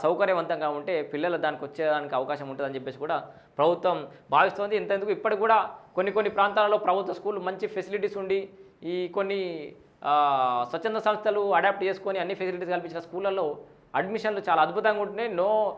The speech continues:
admission bo-, అంటే అసలు అడ్మిషన్లు ఫుల్ అయిపోయినాయి అని చెప్పేసి కూడా బోర్డు పెట్టుకుంటున్న స్కూల్ చాలా ఉన్నాయి రాష్ట్రంలో. So అట్లా ఈ రకమైన ఫెసిలిటీస్ కల్పిస్తే తల్లిదండ్రులు ఈ స్కూళ్ళకు పంపించే అవకాశం కూడా లేకపోలేదు. కమిషన్ మరిన్ని సిఫార్సులు ఇవే. ఏవే సిఫార్సు చేసిందో చూడరు ఒకసారి.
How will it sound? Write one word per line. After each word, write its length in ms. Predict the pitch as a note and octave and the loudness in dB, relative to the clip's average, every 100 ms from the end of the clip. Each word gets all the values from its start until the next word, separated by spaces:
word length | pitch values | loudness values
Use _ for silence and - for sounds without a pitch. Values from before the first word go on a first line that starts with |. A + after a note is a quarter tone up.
| - - - | -10 -4 0
admission 380 | F#3 G3 G3+ F#3+ | 0 0 -2 0
bo-, 100 | E3 | 2
అంటే 340 | E3+ A3 E3 B2 | 2 4 4 2
అసలు 440 | B2+ C#3+ B2+ A#2+ | 0 0 0 2
అడ్మిషన్లు 480 | A#2+ E3+ G3 A3 F#3+ | 2 2 2 0 0
ఫుల్ 180 | E3 A3 | 0 2
అయిపోయినాయి 340 | A3+ A3+ A3 | 2 2 0
అని 80 | G#3 | 0
చెప్పేసి 220 | G#3+ F#3+ | -2 -2
కూడా 120 | G#3+ | 0
బోర్డు 220 | F3 G3 | 0 -2
పెట్టుకుంటున్న 460 | G3+ G3 F#3+ F#3+ F#3 | -2 -6 -10 -8 -8
స్కూల్ 280 | - G3 G3+ - | -4 -4 -4 0
చాలా 180 | E3+ F#3+ | 2 2
ఉన్నాయి 340 | F3 G3 - - | 0 -2 -4 -2
రాష్ట్రంలో. 460 | C#3 D#3 E3+ A#2+ - - _ _ - | 0 0 -4 -8 -12 -20 _ _ 2
So 60 | G3+ | 4
అట్లా 340 | G#3 A#3+ A#3+ | 6 6 4
ఈ 160 | F#3+ A3 | 4 2
రకమైన 380 | A#3+ A#3 A#3+ A#3 | 2 2 0 0
ఫెసిలిటీస్ 440 | G3+ G3+ A3 G#3+ | -2 -2 -2 0
కల్పిస్తే 600 | G3+ G3+ G3 B3 D4 - - _ _ _ _ _ _ _ _ _ _ _ _ | -2 -4 -4 -4 -4 -8 -20 _ _ _ _ _ _ _ _ _ _ _ _
తల్లిదండ్రులు 800 | C#3+ F3 A#3 A#3 A3+ B3 C4 F#3+ - - | 2 6 6 6 4 2 0 -4 -10 -8
ఈ 100 | F#3+ | -8
స్కూళ్ళకు 320 | G3 A3+ G#3 | 0 2 4
పంపించే 320 | G#3+ G3 - | 2 2 2
అవకాశం 280 | - G3 F3 - - _ - | 4 2 0 -6 -18 _ -2
కూడా 160 | F3 G#3 | 2 4
లేకపోలేదు. 580 | E3+ F#3 E3 D#3+ E3 | 4 2 0 0 0
కమిషన్ 520 | A3+ F3 G#3+ B3+ C4 G#3+ - - _ _ - | 2 4 4 2 -2 -4 -12 -20 _ _ 0
మరిన్ని 300 | D#3 A#3+ C4 | 4 4 2
సిఫార్సులు 440 | A#3+ G3 A3+ G#3 | 0 4 4 2
ఇవే. 280 | G3+ F3 - D3+ | -2 -2 -2 2
ఏవే 200 | A3 C4 | 2 2
సిఫార్సు 340 | F4+ A3+ G#3 | 2 2 2
చేసిందో 340 | F#3+ G#3 F3+ | -2 -2 -2
చూడరు 180 | E3+ D#3+ | -2 -2
ఒకసారి. 320 | C#3 D3 G#3+ | 0 -2 -2